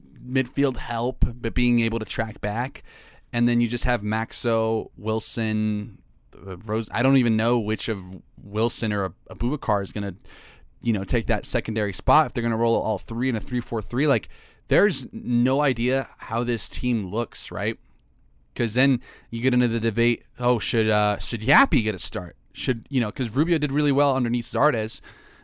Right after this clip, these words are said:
And that's not to say that, um, that I thought Zardes did well ahead of Rubio, but imagine if Yappy is, was, can, can produce as much as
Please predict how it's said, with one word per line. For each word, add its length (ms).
And 300
that's 160
not 140
to 100
say 300
that, 280
um, 560
that 140
I 80
thought 220
Zardes 420
did 140
well 420
ahead 420
of 200
Rubio, 500
but 260
imagine 480
if 120
Yappy 720
is, 440
was, 460
can, 340
can 180
produce 580
as 160
much 240
as 220